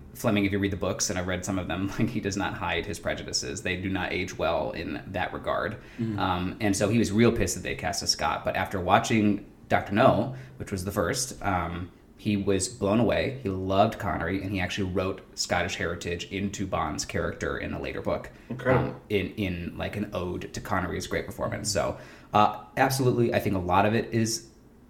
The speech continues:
Speaker 1: attributable to him being the first. Uh, he did, uh, in the films, invent the role. Uh, there was actually a T V movie in the nineteen fifties, uh, where, um, Casino Royale was, was made into a movie before any of these were made into a movie. It was a T V movie of the week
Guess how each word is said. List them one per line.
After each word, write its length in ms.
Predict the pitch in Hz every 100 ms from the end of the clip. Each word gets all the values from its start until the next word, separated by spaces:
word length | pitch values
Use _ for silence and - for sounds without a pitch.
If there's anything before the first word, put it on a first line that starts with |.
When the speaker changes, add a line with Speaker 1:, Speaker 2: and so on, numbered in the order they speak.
| -
Speaker 1:
attributable 640 | 120 127 120 117 113 110
to 260 | - 113 107
him 280 | 104 110 110
being 180 | 107 110
the 60 |
first. 520 | 107 110 139 - - -
Uh, 200 | 92 -
he 160 | -
did, 460 | 110 - 220 135 127 - - - - - -
uh, 240 | 104 95 90
in 140 | 113
the 80 | 95
films, 640 | - - 117 117 143 - - - - - - -
invent 360 | 123 127 135
the 60 | 135
role. 360 | 139 180 202 -
Uh, 160 | 98
there 80 | 92
was 120 | 98
actually 200 | 101 -
a 60 | -
T 220 | - 120
V 160 | 113 120
movie 360 | 117 120 120
in 60 | 110
the 80 | 98
nineteen 240 | 98 104
fifties, 720 | 92 101 - 127 135 - -
uh, 480 | 107 104 104 104 104 - - 104 - -
where, 400 | 98 87 - - -
um, 460 | 90 87 - - -
Casino 300 | - 104 101
Royale 320 | 95 92 90 92
was, 260 | 95 -
was 160 | 101 95
made 160 | 95
into 320 | 92 92 98 90
a 40 |
movie 260 | 95 90 90
before 300 | 90 95 90
any 120 | 92
of 80 | 90
these 240 | 92 92
were 140 | 98
made 240 | 98 95 95
into 160 | 95
a 20 | 95
movie. 280 | 95 98
It 20 | 95
was 140 | -
a 40 |
T 160 | - 98
V 120 | 95
movie 380 | 92 92 92 90
of 140 | - 92
the 60 | 85
week 300 | 87 -